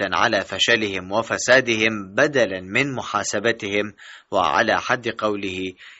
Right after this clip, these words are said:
لصحيفة المشرق. من جانب آخر، تباينت آراء الكتل السياسية من دعوة رئيس الوزراء نور المالكي لإجراء تعديل وزاري. ولجريدة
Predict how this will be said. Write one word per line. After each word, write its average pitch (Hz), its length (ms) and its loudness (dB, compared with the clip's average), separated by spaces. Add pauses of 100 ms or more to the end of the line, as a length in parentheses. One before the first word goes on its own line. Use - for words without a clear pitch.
(120)
لصحيفة 95 800 -4
المشرق. 107 560 -4 (920)
من 120 180 0
جانب 123 520 4
آخر، 131 420 6
تباينت 107 760 2
آراء 107 380 4
الكتل 101 440 -4
السياسية 110 1000 2
من 113 280 -4
دعوة 135 400 6 (120)
رئيس 98 400 0
الوزراء 98 720 2
نور 107 260 -4
المالكي 107 680 -2
لإجراء 104 600 2
تعديل 110 680 0
وزاري. 110 640 2 (460)
ولجريدة 95 720 -2